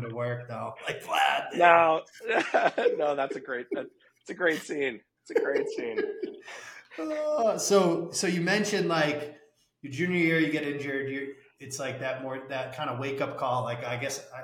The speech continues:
Speaker 1: you know, I'm not gonna be able to play football forever. Um, was, was, was sales the first thing that came to your, your, your brain, or were you, like,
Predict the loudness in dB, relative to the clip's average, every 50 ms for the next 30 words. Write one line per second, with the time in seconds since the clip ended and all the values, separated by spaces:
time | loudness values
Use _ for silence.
0 | -16 -16 -14 -10 -8 -8 -6 -4 -2 -2 -2 -2 -4 -4 -4 -2 -2 -2 -2 -4
1 | -6 -6 -8 -8 -8 -8 -8 -8 -6 -6 -4 -4 -4 -4 -6 -8 -10 -8 -6 -6
2 | -6 -4 -4 -6 -4 -6 -6 -8 -10 -16 -20 _ _ _ _ _ _ _ _ _
3 | -4 -2 -2 0 0 0 0 -2 -2 -4 -6 -10 -14 _ _ _ _ _ _ _
4 | _ -6 -4 -4 -2 -4 -6 -8 -10 -8 -6 -6 -4 -4 -6 -10 -12 -18 _ _
5 | _ -12 -10 -8 -6 -4 -4 -4 -2 -2 0 2 2 2 2 2 0 -2 -4 -2
6 | -2 -2 -2 -2 -2 -4 -4 -2 -2 -2 -2 -2 -4 -4 -6 -4 -4 -2 -2 -2
7 | -2 -2 -2 -4 -6 -8 -8 -8 -8 -8 -10 -14 _ -12 -10 -10 -10 -8 -6 -4
8 | -2 -2 0 0 0 0 0 0 0 0 0 0 0 0 0 0 0 0 0 0
9 | -2 -2 -4 -8 -12